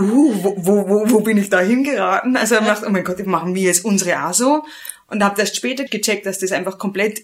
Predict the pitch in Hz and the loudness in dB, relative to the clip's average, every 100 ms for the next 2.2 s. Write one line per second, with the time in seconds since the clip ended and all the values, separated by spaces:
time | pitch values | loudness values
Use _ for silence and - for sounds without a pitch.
0 | - 233 208 208 202 190 185 277 233 170 | -4 0 0 0 -2 0 0 0 -4 -4
1 | - - 190 214 196 214 233 214 185 180 | -4 -2 -2 -4 -8 -10 -8 -8 -10 -14
2 | 220 | -12